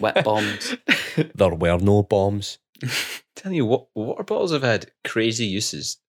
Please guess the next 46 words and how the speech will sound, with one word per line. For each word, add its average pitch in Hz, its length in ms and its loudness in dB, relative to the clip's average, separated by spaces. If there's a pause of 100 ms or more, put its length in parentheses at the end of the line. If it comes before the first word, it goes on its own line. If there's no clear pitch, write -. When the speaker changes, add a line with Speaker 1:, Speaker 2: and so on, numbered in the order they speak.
(140)
Speaker 3:
Pretend 123 280 2
to 160 60 -2
be 156 120 4
bombs, 95 540 2 (380)
and 101 100 6
also 104 300 6
lets - 460 4 (240)
kids 92 260 2
pretend 92 480 0
that 92 80 0
they're 90 240 2 (640)
regular 101 440 4
bikes 92 320 2
or 107 60 4
motorbikes 120 600 0 (200)
if - 80 -4
you 87 60 0
jam 92 300 2
them 95 100 2
in 95 60 4
the 95 80 4
back 101 220 4
spokes. 120 320 4
Speaker 2:
<laughs> - 20 6
Oh, 110 80 2
so 107 240 0
Speaker 1:
Yeah. 117 60 4
Speaker 2:
true. 101 420 0
Speaker 3:
Water 85 160 -8
bottles - 240 0
got 107 140 0
too - 100 -2
many 127 160 4
uses. - 380 -4 (100)
Speaker 2:
<laughs> - 0 - (1400)
Oh, 139 200 6
that's 143 160 2
good. 123 280 4
I 120 100 0
like 110 180 6
that. 117 260 6 (380)
That's, 113 260 2
um, 110 360 6
that 110 120 2
gets, 120 260 2
uh, 95 460 2